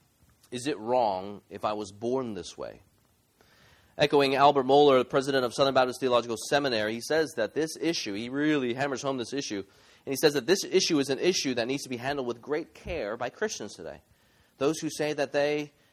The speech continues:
have always just grown up feeling this same-sex attraction, right? So there are many, you guys might know them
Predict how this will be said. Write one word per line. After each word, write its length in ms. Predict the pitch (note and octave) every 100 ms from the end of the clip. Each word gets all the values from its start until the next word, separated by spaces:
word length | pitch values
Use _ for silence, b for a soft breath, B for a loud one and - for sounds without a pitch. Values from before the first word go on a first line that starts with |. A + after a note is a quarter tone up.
| -
have 160 | D3
always 420 | B2 D3 F3 D3 B2
just 280 | C3 F#2+
grown 320 | A#2+ B2 C3+ C#3
up 360 | C3+ - _
feeling 320 | - C3+ C3+
this 220 | B2+ B2 -
same-sex 500 | B2 B2 - A#2 C#3
attraction, 480 | - G3+ G3+ -
right? 180 | G2+ A2
So 120 | -
there 120 | B2 D#3
are 60 |
many, 460 | C3 C3+ E3+ A#2 A#2+
you 100 | C#3
guys 180 | B2 C#3
might 160 | A#2+
know 180 | C#3+ C#3+
them 260 | G#2 B2